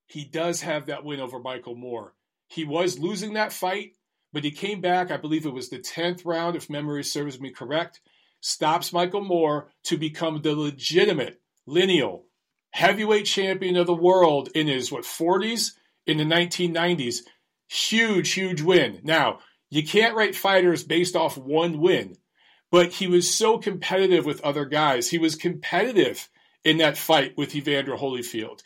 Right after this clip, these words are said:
He was competitive. I thought he beat Shannon Briggs in that fight. A lot of people feel that Foreman beat Shannon Briggs.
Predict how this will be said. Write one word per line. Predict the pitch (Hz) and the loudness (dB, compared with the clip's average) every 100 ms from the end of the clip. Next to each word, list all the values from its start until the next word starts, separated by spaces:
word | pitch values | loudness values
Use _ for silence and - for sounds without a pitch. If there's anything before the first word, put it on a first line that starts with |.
| - - | -12 -2
He | 170 | -2
was | 185 | 0
competitive. | 180 175 - 196 233 170 117 - _ _ _ _ - | 0 0 0 0 4 4 2 -6 _ _ _ _ -2
I | 180 185 | 4 4
thought | 180 151 135 | 6 2 2
he | |
beat | 120 160 170 - | -2 0 0 -2
Shannon | - 143 131 120 | -2 0 -2 -4
Briggs | 120 123 120 117 | -4 -2 -2 -4
in | 127 | -6
that | 120 117 - | -2 -4 -4
fight. | - 135 135 | -2 -2 0
A | 131 | 0
lot | 147 143 | 2 2
of | 120 | 0
people | 135 127 | -6 -6
feel | 120 131 127 | -6 -4 -2
that | 117 117 | -2 -6
Foreman | - - 147 135 123 113 | -10 -2 0 0 -4 -6
beat | 127 123 | -10 -8
Shannon | - 131 120 107 | -6 -6 -8 -8
Briggs. | 120 117 120 - | -6 -4 -4 -8